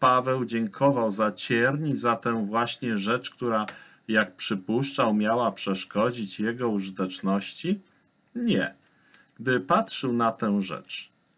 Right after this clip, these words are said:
Ale gdy wzrok apostoła Pawła był zwrócony na serce i rękę, która to uczyniła, mógł dziękować. Jest wiele rzeczy samych w sobie,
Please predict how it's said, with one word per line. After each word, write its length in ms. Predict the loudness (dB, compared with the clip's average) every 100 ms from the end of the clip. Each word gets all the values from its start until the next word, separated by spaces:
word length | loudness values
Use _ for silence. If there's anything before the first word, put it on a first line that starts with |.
| _ _ _
Ale 520 | -2 2 4 2 -2 -8 _ _ -6
gdy 240 | -2 0
wzrok 480 | 0 2 2 2 -2
apostoła 640 | -8 -4 -4 0 2 2
Pawła 460 | 2 2 2 2 0
był 220 | 2 0
zwrócony 600 | 0 -4 -4 0 0 0
na 160 | -2 -2
serce 500 | 0 0 0 -2 -2
i 100 | 0
rękę, 440 | -2 -2 -2 -2 -2
która 320 | -2 0 0
to 200 | 0 0
uczyniła, 720 | -2 -2 -2 0 2 0 -2 -8 -20 _ -2
mógł 240 | 2 2
dziękować. 880 | 0 0 0 0 -2 0 -4 -8 -16 _ _ _ _ -14 -2
Jest 460 | 2 4 2 -2 -8
wiele 560 | -4 2 4 4 4 4
rzeczy 560 | 4 2 0 -2 -2 -4
samych 580 | -6 -2 2 2 2 -4
w 60 | -4
sobie, 500 | 0 0 0 -4